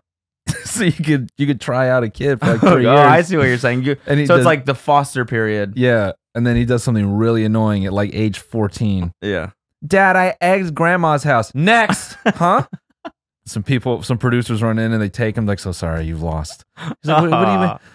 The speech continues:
Speaker 1: Wait, what, what, what, what, what, what, what?" <laughs> Is that too much? Okay, that's
Speaker 2: That's
Speaker 1: dark.
Speaker 2: so fucked up.
Speaker 1: That's fucked. Yeah, I'm sorry. I'm sorry. <laughs> Or, okay, how about this? "I'm an asshole, Dad. I'm screaming 'Next' while my kid is being annoying, and no one comes and grabs him."
Speaker 2: Yeah, yeah, yeah. Okay.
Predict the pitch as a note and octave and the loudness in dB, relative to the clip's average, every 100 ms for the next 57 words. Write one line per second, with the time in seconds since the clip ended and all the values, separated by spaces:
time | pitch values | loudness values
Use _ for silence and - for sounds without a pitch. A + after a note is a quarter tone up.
0 | _ - F3+ E3+ E3+ F3 F3 F3 F3 F3 | _ -2 0 0 0 0 0 0 0 0
1 | F3+ G#3 G#3+ A#3+ D4+ - _ _ _ _ | 0 2 0 0 -6 -8 _ _ _ _
2 | _ - - - - - G#2+ G#2+ A2+ A#2 | _ -6 -6 -6 -10 -4 -4 -2 -2 0
3 | A#2+ G#2 F#2 F#2+ F#2+ D#4 F#2+ F#2 A3+ F3+ | -2 -4 -4 -2 -2 0 0 0 2 0
4 | - C#3+ C#3+ C#3 C3 B2+ A#2 G2+ G#2+ - | 0 -4 -2 -2 -2 0 0 0 -4 -6
5 | E2+ D2+ - E2+ F#2 - C#2+ C2+ - A#2 | -10 -10 -10 -10 -10 -10 -14 -10 -8 -4
6 | G#2+ E2+ D2 - - - - E2+ - - | -2 -4 -6 -12 -18 -18 -12 -12 -12 -10
7 | - - - D3 D#3 D3 D3+ B2+ C3 A#2+ | -10 -10 0 2 2 2 2 2 0 0
8 | C3+ A2 - B2+ C#3+ A#2 B2+ C#3 B2+ A2 | 0 -2 -2 -2 0 0 -2 -2 0 -2
9 | G2 G#2 G#2 G#2 A#2+ - A2+ G#2 F#2+ A#2 | 0 -2 -2 -2 -4 -4 -2 0 0 0
10 | A2 - - G#2 G2+ G2+ - A2+ G2+ F#2 | -2 -4 -6 -2 0 -2 -2 -2 -2 -2
11 | G2+ F2+ G2+ A2 F#2+ F2+ _ _ _ - | -4 -2 -2 0 -2 -4 _ _ _ -6
12 | G#2 G2 G#2 G#2+ G2+ F#2 - G#2 F#2+ F2 | -2 0 2 0 0 -2 -4 -4 -2 -2
13 | G2 G2+ E2 B2 A#2+ G#2+ G#2+ G#2 G2 F#2 | 0 -2 -2 -2 -2 0 0 0 0 0
14 | F2+ G#2 G#2 F#2 F2 | -2 -4 -4 -4 -4